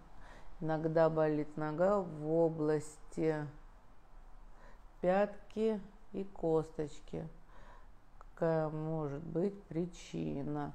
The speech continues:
А, знаете, то же самое можно ска-, не, просто рахит — это была одна из основных тем еще восемьдесят седьмой, восемьдесят девятый год, когда мы сдавали даже экзамены в медучилище на эту тему. А,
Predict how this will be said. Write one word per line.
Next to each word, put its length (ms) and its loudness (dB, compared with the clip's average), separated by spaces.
А, 640 6
знаете, 460 6
то 100 8
же 60 4
самое 400 6
можно 420 4
ска-, 560 0
не, 220 4
просто 260 6
рахит — 400 6
это 160 4
была 240 10
одна 240 8
из 80 6
основных 500 0
тем 240 4
еще 140 0
восемьдесят 720 2
седьмой, 440 4
восемьдесят 380 2
девятый 300 6
год, 200 4
когда 520 10
мы 160 4
сдавали 320 6
даже 220 4
экзамены 460 4
в 40 2
медучилище 840 2
на 400 4
эту 280 2
тему. 520 0
А, 960 6